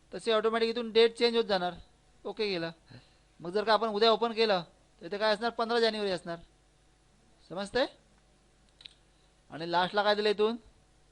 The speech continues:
सिम्बॉल. आपण इथून कोणताही सिम्बॉल घेऊ शकतो आपल्याला जो पाहिजे तो.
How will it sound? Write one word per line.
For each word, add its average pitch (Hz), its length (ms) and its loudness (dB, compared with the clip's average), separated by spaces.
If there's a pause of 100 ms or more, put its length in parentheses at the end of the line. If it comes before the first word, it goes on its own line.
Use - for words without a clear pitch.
(880)
सिम्बॉल. 202 460 2 (420)
आपण 190 180 -10
इथून 208 160 -10
कोणताही 214 300 -4
सिम्बॉल 214 320 -2
घेऊ 208 100 0
शकतो 196 220 -4
आपल्याला 180 260 -4
जो 185 80 -4
पाहिजे 170 240 -2
तो. 170 140 -10